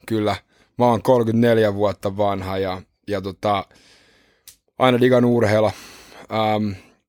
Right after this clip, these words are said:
kaikenlaisia urheilua tehnyt, mm, ollut tuuri elämässä, saanut ajella motocrossia. Täällä itse asiassa Riihimäessä on makea motocross-rata. Oli aike-, aikoinaan. Ää, ajanut kelkkaa, ää, purjehtinut, ää, kilpaa ja,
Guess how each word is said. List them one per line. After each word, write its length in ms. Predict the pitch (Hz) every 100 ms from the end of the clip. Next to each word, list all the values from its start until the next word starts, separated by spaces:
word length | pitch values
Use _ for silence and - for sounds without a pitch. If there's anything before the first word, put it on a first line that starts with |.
| _
kaikenlaisia 560 | 120 123 113 117 110 113
urheilua 380 | 110 104 107 98
tehnyt, 480 | 110 101 104 98
mm, 400 | 101 98 101 90
ollut 260 | 92 104 -
tuuri 300 | 120 104 95
elämässä, 380 | 95 85 87 -
saanut 200 | 98 98
ajella 120 | 98
motocrossia. 760 | 98 95 95 - 92 - 95 92 - - _ -
Täällä 160 | 117
itse 140 | 113 117
asiassa 220 | 123 123
Riihimäessä 540 | 147 117 101 101 104
on 40 | 110
makea 280 | 107 98 95
motocross-rata. 760 | 101 92 95 87 101 92 92 - -
Oli 160 | 104 107
aike-, 280 | 101 98
aikoinaan. 460 | 98 98 87 87 87 - - - - - - -
Ää, 400 | 104 101 101 101 - -
ajanut 260 | 107 107 -
kelkkaa, 440 | 110 101 - 101 95
ää, 40 | - 85 87 95 92 92 92 -
purjehtinut, 680 | 107 104 95 90 - 98 92
ää, 40 | - - 92 90 92 90 87 87 85 76 107 98
kilpaa 580 | 98 95 87 87 85
ja, 240 | 92 90